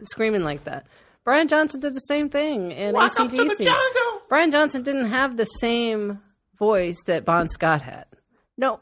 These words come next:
Speaker 1: no way. I mean,
Speaker 2: Is
Speaker 1: Bon
Speaker 2: it
Speaker 1: Scott's
Speaker 2: fucking
Speaker 1: voice was really a gravel-soaked,
Speaker 2: Yeah.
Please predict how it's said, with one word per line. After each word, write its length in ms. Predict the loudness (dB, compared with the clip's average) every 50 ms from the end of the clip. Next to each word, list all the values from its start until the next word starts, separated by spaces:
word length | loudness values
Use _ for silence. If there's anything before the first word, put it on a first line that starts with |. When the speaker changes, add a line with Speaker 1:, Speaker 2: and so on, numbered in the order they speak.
| -6
Speaker 1:
no 200 | 0 2 4 4
way. 480 | 4 6 6 8 8 8 6 4 0 0
I 80 | 0 2
mean, 120 | 2 8
Speaker 2:
Is 40 | 10
Speaker 1:
Bon 180 | 10 10 10 8
Speaker 2:
it 40 | 4
Speaker 1:
Scott's 320 | 2 4 6 6 6 2
Speaker 2:
fucking 160 | -2 -6 2
Speaker 1:
voice 360 | 4 6 6 8 6 4 2 0
was 180 | -4 -4 -4 -6
really 480 | -2 0 2 4 4 4 4 4 4 4
a 80 | 2
gravel-soaked, 920 | 0 0 2 4 4 4 2 0 -2 -4 -4 -6 -2 0 0 0 0 -2 -4
Speaker 2:
Yeah. 840 | -8 -8 -8 -10 -14 -20 _ _ _ _ _ _ _ _ -20 -20